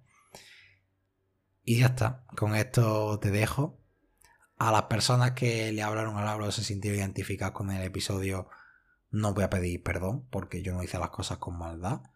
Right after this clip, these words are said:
Pero sí que te digo que yo no tengo nada de rencor a vosotros.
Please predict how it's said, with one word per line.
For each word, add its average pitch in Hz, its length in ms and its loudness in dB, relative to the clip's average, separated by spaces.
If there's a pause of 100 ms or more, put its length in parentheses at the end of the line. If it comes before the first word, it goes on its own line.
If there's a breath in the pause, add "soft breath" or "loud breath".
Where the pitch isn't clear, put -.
(400 soft breath)
Pero 92 580 0
sí - 200 -4
que 95 100 -2
te 98 120 -2
digo 98 440 0
que 95 200 -4
yo 92 140 -2
no 92 120 -2
tengo 92 300 -4
nada 92 260 -2
de 92 60 -4
rencor 90 640 -4
a 90 100 -6
vosotros. 95 600 -4